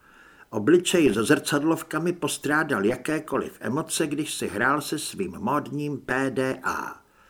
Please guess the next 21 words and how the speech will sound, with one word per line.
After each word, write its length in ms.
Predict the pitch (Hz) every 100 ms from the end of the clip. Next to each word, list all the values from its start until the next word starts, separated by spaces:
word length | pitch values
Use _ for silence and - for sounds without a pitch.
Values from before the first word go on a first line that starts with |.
| - - - _ -
Palce 400 | - 214 - -
v 60 |
rukavicích 720 | 175 175 185 190 190 - 196
se 160 | - -
pohybovaly 680 | - 143 170 170 160 156 107
po 140 | 131
klávesnici. 1080 | - 98 80 - - - 82 73 - - - _ _ _ _ _
Na 80 | 98
chlapa 380 | - 120 135 139
s 100 | -
tak 220 | 151 -
velkými 520 | 113 131 160 170 127
prsty 500 | - 113 - - 170
psal 320 | 175 - 90
překvapivě 840 | 82 - 113 - 151 170 160 175
rychle. 380 | 147 - - - - - - - - _ -
„Myslíš 680 | - 110 104 - 110 107 95
si, 400 | - 113 110 98
že 200 | - 113 110
jsem 440 | - 120 113 110
blbej?“ 1080 | 95 98 90 - 117 110 101 90 85 85